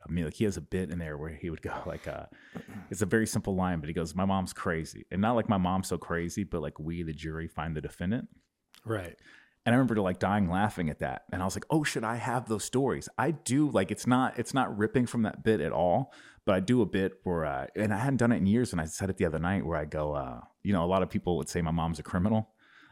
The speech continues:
Speaker 1: uh,
Speaker 2: Uh-huh.
Speaker 1: but, but those are just words on a background check.
Speaker 2: <laughs>
Speaker 1: I go, "People that know her story, the people that know the whole story," you know what I mean? Like, those, that's called a jury.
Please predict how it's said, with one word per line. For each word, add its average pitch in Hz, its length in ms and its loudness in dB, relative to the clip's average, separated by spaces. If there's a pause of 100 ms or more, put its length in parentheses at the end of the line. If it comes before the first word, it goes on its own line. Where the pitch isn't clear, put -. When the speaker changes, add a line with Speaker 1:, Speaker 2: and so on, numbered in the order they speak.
(140)
Speaker 1:
uh, 73 120 -4
Speaker 2:
Uh-huh. 107 120 -4
Speaker 1:
but, 92 160 -2
but 85 100 -4
those 85 180 2
are - 40 -4
just 80 180 -4
words 78 200 -2
on 78 60 -2
a 71 40 -4
background 98 460 0
check. 113 260 -4 (320)
Speaker 2:
<laughs> - 320 -4
Speaker 1:
I 110 140 6
go, 113 100 8
"People 120 260 8
that 107 100 8
know 120 200 10
her 135 160 6
story, 147 360 4
the 135 100 -6
people 135 240 4
that 110 80 8
know 113 140 6
the 139 100 8
whole 143 140 6
story," 175 420 2
you 170 100 0
know 165 80 2
what 165 80 2
I 175 80 2
mean? 175 140 0
Like, 123 180 6
those, 143 280 6
that's 131 180 4
called 127 180 6
a 107 60 6
jury. 85 360 2